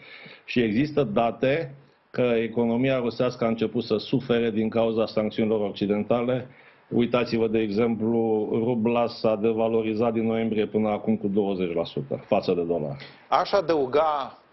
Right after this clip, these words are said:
Speaker 2: faptul că în Rusia, cu toată blocada, uh, informațională, controlul mediei,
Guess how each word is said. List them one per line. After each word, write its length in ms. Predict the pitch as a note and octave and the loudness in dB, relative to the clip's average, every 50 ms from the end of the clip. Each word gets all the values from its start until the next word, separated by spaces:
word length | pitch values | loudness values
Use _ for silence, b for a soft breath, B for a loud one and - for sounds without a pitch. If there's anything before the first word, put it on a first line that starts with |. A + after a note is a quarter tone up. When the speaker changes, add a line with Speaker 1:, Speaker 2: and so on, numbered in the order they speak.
| _ _ _ _ _ _ | _ _ _ _ _ _
Speaker 2:
faptul 480 | - - D3+ D3 - - - D3 B2 - | -4 0 0 0 0 0 0 0 0 -2
că 220 | - - D3+ C#3+ C3+ | 0 0 2 2 2
în 140 | C3 C3 B2+ | 0 -2 -2
Rusia, 480 | C3 C#3 D3+ C#3 - - C3+ C#3 C3 B2 | 0 0 0 -2 -2 -2 0 2 2 0
cu 240 | - - - C3+ B2+ | 0 -2 -4 -4 -4
toată 480 | - - D#3+ D#3+ E3 D#3+ - E3+ D#3 B2 | -2 0 0 2 2 0 0 -2 -2 0
blocada, 920 | A#2 C#3 C#3 B2+ - - D#3 D#3 F3 D#3+ C3 A#2+ A#2 A2 G#2 G2 F#2 F#2 - b b b b b b b _ _ - | 0 0 0 0 0 0 0 0 0 0 2 2 2 2 0 -2 -6 -8 -12 b b b b b b b _ _ -4
uh, 160 | A2 G#2+ A#2+ | -2 0 0
informațională, 1200 | C#3 C#3 - - D3 C3+ C3+ C#3 C3+ C3 - - C#3 C3 B2+ C3 C#3 D3 D#3 C3+ A#2+ A2+ A2 G#2 - | 0 -2 0 2 2 2 2 0 -2 -2 -2 -2 -2 0 0 2 0 0 0 0 0 0 -2 -2 -2
controlul 880 | - D3 D#3+ D#3+ D#3 C#3 - D3+ F3 F3+ E3 D3+ C#3+ C3+ B2+ B2 A#2+ - _ - A2+ A#2+ | 0 0 0 0 0 -2 0 0 0 0 0 0 0 -2 -4 -6 -10 -14 _ -14 -4 -2
mediei, 720 | C#3+ D#3+ D#3+ B2+ A2+ A2+ A2 A2+ A2+ A2+ B2 C3 C3+ C#3+ | 0 0 0 -2 -4 -4 -2 0 0 0 0 -2 -4 -6